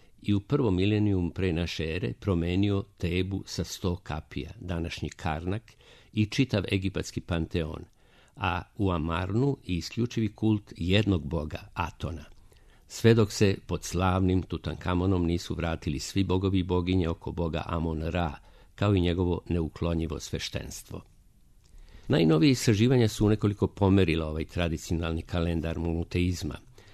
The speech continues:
Ona nagoveštavaju da je pojava jednog jedinog boga u jevrejskom narodu znatno poznija od pretpostavljenog Avramovog vremena.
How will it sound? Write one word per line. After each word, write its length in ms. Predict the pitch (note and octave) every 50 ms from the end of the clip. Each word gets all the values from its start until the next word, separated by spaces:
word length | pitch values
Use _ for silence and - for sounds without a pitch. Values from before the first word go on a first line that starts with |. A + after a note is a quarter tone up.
| - - -
Ona 200 | - G#2+ A2 G#2+
nagoveštavaju 720 | G#2+ G#2+ F#2+ G2+ G2 G2 F#2 - - G2+ G#2 A2+ B2 A#2+ G#2+
da 80 | A2
je 80 | G#2 G2
pojava 560 | - - - A2+ A2+ A2 G#2 G2+ G2+ F2+ F2 - -
jednog 340 | F#2+ F#2 F2+ F#2 F2+ E2 F2
jedinog 420 | G2 G2+ G#2+ G#2+ G2+ F2+ E2 D2+
boga 400 | D2 F2 F#2+ F#2+ F2+ D#2 C#2+ D2+
u 120 | E2 D2
jevrejskom 600 | D2 F2 F2 F2 E2+ F2 E2+ E2+ - - D2+ D#2 E2+
narodu 480 | F2 E2+ F2 F#2+ G2 F#2 F#2+ G2 E2+ - -
znatno 500 | - G2+ G2 G#2 A2+ A#2 - - A2 G2
poznija 640 | - - G2+ F#2+ F#2+ F#2 - G#2+ G#2 F#2+ E2 D#2
od 200 | D#2+ E2 - - -
pretpostavljenog 880 | - E2+ E2+ - - - F2+ F2 - - F#2 F2 F2 F2 E2+ E2+ D#2+ - -
Avramovog 600 | F#2+ F2 E2+ F2+ E2+ F2 E2+ E2 E2 F2+ F#2 E2
vremena. 460 | D#2 G2 G#2 G2+ F2+ D2 - - -